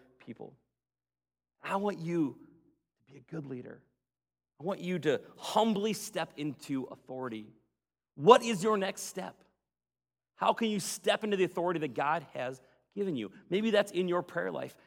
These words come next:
Maybe you need to humbly step into the authority that God has given you to say that, "You know what? I'm gonna pray over my children.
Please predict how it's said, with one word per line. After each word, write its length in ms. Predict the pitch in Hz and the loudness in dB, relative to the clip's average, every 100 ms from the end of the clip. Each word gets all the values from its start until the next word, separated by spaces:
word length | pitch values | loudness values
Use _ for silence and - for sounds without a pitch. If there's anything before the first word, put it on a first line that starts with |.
| - | -4
Maybe 460 | 175 220 220 190 - | -2 0 0 -2 -8
you 300 | 143 220 226 | -6 -4 -2
need 200 | 214 175 | -2 -2
to 60 | |
humbly 340 | 170 202 202 202 | -2 -2 -2 -2
step 320 | - 196 180 | -2 -6 -4
into 520 | 170 160 - 175 147 - - | -6 -6 -4 0 0 -2 -12
the 120 | - 180 | -2 0
authority 400 | 185 185 196 185 | 2 4 4 4
that 140 | 151 | 0
God 300 | 147 147 180 | 0 2 0
has 140 | 180 | -2
given 260 | 135 165 156 | -4 -4 -2
you 300 | 120 113 165 - - _ _ | -2 -4 -6 -12 -20 _ _
to 60 | 151 | -6
say 160 | 185 | -2
that, 120 | 165 151 | 0 0
"You 140 | 185 | 0
know 80 | 196 | 2
what? 160 | 180 | 2
I'm 160 | 160 175 | 4 2
gonna 120 | 196 | 2
pray 420 | - - 175 175 196 | -2 -2 2 2 2
over 260 | 160 151 | 2 2
my 220 | 139 139 | 2 0
children. 580 | 165 - 185 135 113 135 | -2 -6 -6 -4 -4 -6